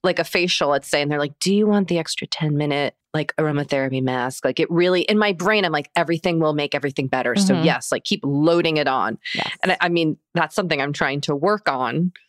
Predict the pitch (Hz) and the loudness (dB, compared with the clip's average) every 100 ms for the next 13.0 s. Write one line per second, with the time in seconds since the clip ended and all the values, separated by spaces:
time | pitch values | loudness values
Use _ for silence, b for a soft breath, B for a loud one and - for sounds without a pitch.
0 | b b b b _ _ 165 170 165 185 | b b b b _ _ -2 0 2 0
1 | - - 170 - - 151 147 135 143 - | -2 -2 -2 -2 -4 -4 0 -2 0 -2
2 | 139 147 - 131 123 131 151 - - 156 | -2 -2 -2 0 0 -2 -6 -10 -6 -4
3 | 139 151 147 123 120 120 113 120 101 78 | -2 -2 -2 -2 -4 -6 -6 -2 -2 -2
4 | - 151 - 147 170 165 330 156 143 151 | -6 -8 -2 0 0 0 0 0 -2 -2
5 | 151 160 - 170 160 170 - 202 202 - | -4 -4 -2 0 0 -2 -2 -2 -2 -2
6 | 277 - - 85 143 _ B B B B | -2 -2 -4 -6 -10 _ B B B B
7 | B B B - 294 359 277 262 220 277 | B B B 0 2 2 0 0 2 4
8 | 311 311 269 - 254 - 226 208 - - | 4 2 0 -2 -2 -2 -2 -4 -2 -2
9 | 170 151 - - - 175 175 156 185 190 | 2 0 -2 -10 -10 -4 -2 0 2 4
10 | 175 160 147 - 135 127 135 - 120 92 | 2 2 0 0 -2 -2 -2 0 0 2
11 | 139 139 175 180 - 214 185 156 220 226 | 0 2 0 0 0 0 0 2 2 0
12 | 143 233 220 202 - 175 165 156 143 | 0 2 2 -2 -2 0 0 0 0